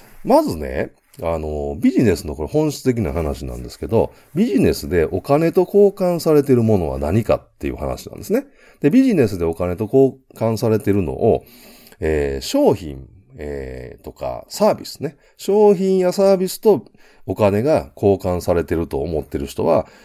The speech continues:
えー、もうビジネスに向いてないので、えー、まあ、もうやめられた方がいいですよね。もしくは、あの、企業前の方でね、これ聞いてる方もいらっしゃるかもしれませんけど、えー、ビジネスでね、お金と交換されてるのは商品、サービスそのものじゃなくて、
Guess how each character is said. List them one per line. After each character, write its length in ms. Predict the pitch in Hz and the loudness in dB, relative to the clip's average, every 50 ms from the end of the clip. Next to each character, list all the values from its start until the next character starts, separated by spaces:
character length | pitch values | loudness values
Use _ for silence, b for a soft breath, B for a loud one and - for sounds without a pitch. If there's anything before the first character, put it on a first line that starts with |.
| B B | B B
え 280 | - 85 80 76 73 69 | -2 -2 0 0 0 -2
ー、 20 | |
も 120 | 71 73 71 | -4 -4 -2
う 20 | |
ビ 100 | 73 95 | -2 -2
ジ 140 | 78 78 76 | -2 -2 -4
ネ 100 | 69 67 | -6 -6
ス 100 | - - | -6 -8
に 60 | 65 | -8
向 200 | 67 90 110 113 | -2 0 0 2
い 40 | 104 | 2
て 100 | 113 95 | 2 -2
な 140 | 78 71 69 | -2 -2 -6
い 60 | 64 | -8
の 100 | 62 65 | -8 -4
で、 260 | 73 85 82 71 65 B B B B B B | 0 0 0 0 -2 B B B B B B
え 960 | 82 73 76 73 71 69 67 67 67 67 65 64 64 64 64 62 64 65 67 69 | -2 0 0 0 0 0 0 -2 -2 -2 -4 -4 -6 -6 -6 -6 -8 -8 -10 -12
ー、 60 | - _ _ _ | -16 _ _ _
ま 280 | - 90 85 76 65 60 | -4 -2 -2 -2 -2 -6
あ、 40 | 64 | -8
も 100 | 65 71 | -10 -6
う 60 | 71 | 0
や 100 | 80 101 | 0 2
め 80 | 110 107 | 2 2
ら 80 | 95 90 | 2 0
れ 80 | 78 | 0
た 80 | 67 67 | -2 -6
方 120 | 76 73 | -8 -8
が 120 | 69 67 71 | -8 -8 -10
い 20 | |
い 20 | |
で 80 | 71 67 | -10 -10
す 60 | - - | -12 -12
よ 60 | 73 | -10
ね。 100 | 87 113 | -8 -8
も 140 | 98 76 71 | -8 -8 -10
し 100 | - - | -12 -10
く 80 | - 73 | -8 -8
は、 80 | 67 | -8
あ 20 | 65 | -8
の、 240 | 65 64 67 - - - 127 - | -8 -12 -12 -14 -18 -20 -20 -16
企 140 | - - 85 | -14 -8 -4
業 240 | 82 85 82 90 101 | 0 0 0 0 0
前 140 | - 143 107 | 0 0 0
の 100 | 82 80 | 0 -2
方 220 | 78 80 78 76 71 | -4 -6 -6 -4 -8
で 80 | 69 | -6
ね、 80 | 78 113 | -6 -6
こ 120 | 107 92 | -4 -4
れ 60 | 78 | -6
聞 120 | 76 85 82 | -6 -10 -10
い 40 | 71 | -8
て 60 | 78 | -8
る 60 | 78 | -6
方 200 | 73 76 71 76 | -6 -6 -6 -6
も 100 | 69 71 | -8 -6
い 40 | 73 | -8
ら 60 | 73 | -8
っ 40 | 73 | -6
し 80 | - | -6
ゃ 40 | - | -8
る 80 | 71 69 | -8 -6
か 100 | - - | -6 -8
も 120 | 71 65 | -8 -8
し 100 | 67 71 | -10 -10
れ 80 | 69 67 | -12 -12
ま 80 | 64 | -12
せ 120 | 65 - 69 65 | -12 -14 -14 -14
ん 40 | |
け 120 | 65 78 78 | -12 -6 -2
ど、 200 | 117 117 80 B B B B B B B B | 0 0 0 B B B B B B B B
え 280 | - 85 80 78 76 73 | -2 0 2 2 2 0
ー、 20 | |
ビ 160 | 82 147 254 359 | 2 2 2 2
ジ 120 | 403 339 | 2 0
ネ 120 | - 101 | 0 0
ス 180 | 85 - - 87 | 0 0 -6 -6
で 120 | 67 67 | -6 -6
ね、 200 | 65 71 98 127 - _ _ - | -2 -2 -4 -4 -4 _ _ -8
お 120 | - 87 | -8 -4
金 200 | - 101 98 98 92 | -2 0 0 0 0
と 80 | 95 | -2
交 180 | 92 - 120 120 | 0 0 2 0
換 260 | 117 - 117 113 113 | 2 2 0 0 0
さ 80 | 110 110 | 2 2
れ 80 | 110 | 0
て 100 | 104 - | 2 0
る 120 | 113 107 92 | -2 -2 -2
の 100 | 76 71 | -4 -2
は 220 | 82 98 90 69 | -2 0 0 -2
商 280 | - - 208 214 202 143 | 2 4 4 6 6 4
品、 200 | 92 85 76 73 | 2 -4 -8 -8
サ 240 | - - 123 120 101 | -4 -2 0 0 0
ー 20 | |
ビ 100 | 76 76 | -2 -4
ス 100 | 67 - | -10 -6
そ 120 | - - | -4 -2
の 80 | 120 120 | 0 0
も 140 | 117 113 107 | 2 2 2
の 160 | 98 92 82 | 0 0 0
じ 60 | 67 | -2
ゃ 40 | 65 | -4
な 140 | 65 73 73 | -2 -4 -4
く 100 | - - | -6 -6
て、 320 | _ - 113 92 69 - | _ 0 0 0 0 -2